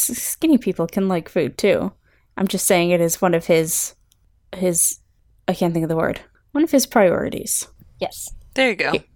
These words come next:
Speaker 3: That's
Speaker 1: it would
Speaker 3: true.
Speaker 1: definitely, it would definitely be a priority of mine. Like, I'm not entering into no war unless you're feeding me. I mean, I don't, I don't wanna go to war either way, but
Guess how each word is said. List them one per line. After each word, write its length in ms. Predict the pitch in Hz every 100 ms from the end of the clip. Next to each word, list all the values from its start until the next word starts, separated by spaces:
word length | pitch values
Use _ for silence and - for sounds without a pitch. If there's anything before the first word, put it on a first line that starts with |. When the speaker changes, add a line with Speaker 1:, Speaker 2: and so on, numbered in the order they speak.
| -
Speaker 3:
That's 120 | 208
Speaker 1:
it 0 | 175
would 40 |
Speaker 3:
true. 100 | -
Speaker 1:
definitely, 360 | 214 - 233 143 -
it 80 | 196
would 140 | 208
definitely 340 | 196 240 226 180
be 120 | 175
a 60 |
priority 480 | 175 185 180 190 175
of 80 | 151
mine. 340 | 170 214 -
Like, 220 | 175 - -
I'm 120 | 180
not 260 | 233 - -
entering 360 | 165 - 175 165
into 240 | 170 -
no 120 | 165
war 300 | 156 165 180
unless 300 | 214 180 -
you're 80 | 165
feeding 440 | - - - 170 -
me. 240 | 170 - _ _ -
I 60 | 175
mean, 120 | 165
I 60 |
don't, 240 | 170 156 - _ -
I 80 | 180
don't 80 |
wanna 160 | 165 147
go 100 | -
to 60 | 151
war 240 | 156 156
either 180 | 147 -
way, 240 | 208 185
but 240 | 170 -